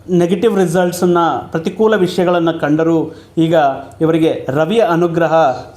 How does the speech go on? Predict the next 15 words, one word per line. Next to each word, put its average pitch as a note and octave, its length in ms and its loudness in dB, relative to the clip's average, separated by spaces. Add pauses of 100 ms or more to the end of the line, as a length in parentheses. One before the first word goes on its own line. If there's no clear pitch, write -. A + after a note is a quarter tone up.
(140)
ಮತ್ತು D#3 560 0 (160)
ಈ E3+ 180 4
ಮಕರ D3+ 320 0
ರಾಶಿಯಲ್ಲಿರುವಂತಹ F3 960 0
ತೃತೀಯ F#3 520 0
ಸ್ಥಾನದಲ್ಲಿರುವಂತಹ E3 1160 0 (240)
ಶನಿ F#3+ 180 0
ಪರಮಾತ್ಮನ G3+ 720 0 (360)
ಅನುಗ್ರಹ E3+ 540 2
ಸಂಪೂರ್ಣವಾಗಿ E3 960 2
ಇರುವುದರಿಂದ, E3 480 2 (520)
ಧನಾಧಿಪತಿ G3+ 680 0
ಆಗಿರುವುದರಿಂದ E3 760 2 (460)
ಗುರುವಿನ F#3 400 2
ಬಲ D#3+ 200 0